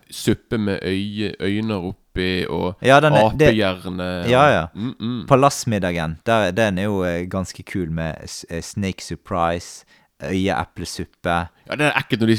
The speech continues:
Speaker 1: ja, når de skjærer i denne slangen, så kommer
Speaker 2: Ja.
Speaker 1: det ut sånne jævla sånne
Speaker 2: Ja.
Speaker 1: der, et
Speaker 2: Du
Speaker 1: eller
Speaker 2: får
Speaker 1: annet.
Speaker 2: stekte insekter, og selvfølgelig, som du nevnte, så får de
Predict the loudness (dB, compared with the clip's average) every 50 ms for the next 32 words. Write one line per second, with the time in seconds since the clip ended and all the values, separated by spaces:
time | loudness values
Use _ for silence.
0 | 4 4 4 6 6 4 4 4 0 -6 -8 -2 2 2 4 4 4 4 2 0
1 | -2 -2 -2 -2 -2 -2 -2 0 0 0 0 0 0 -2 -2 -2 0 2 4 4
2 | 4 4 2 0 -2 -4 -4 -4 -4 -4 -4 -2 -2 -4 -4 -6 -6 -4 -2 0
3 | 0 0 0 0 -2 -4 -6 -8 -10 -12 _ _ _ _ _ _ _ -10 -8 -4
4 | -4 -4 -2 -2 -2 -4 -2 -2 -2 -2 -2 -2 -4 -4 -4 -4 -4 -4 -4 -4
5 | -4 -6 -6 -6 -6 -6 -6 -8 -6 -4 -4 -4 -4 -4 -4 -6 -6 -4 -6 -6
6 | -4 -4 -4 -6 -6 -6 -6 -6 -6 -8 -8 -8 -8 -8 -8 -10 -10 -8 -6 -6
7 | -6 -6 -6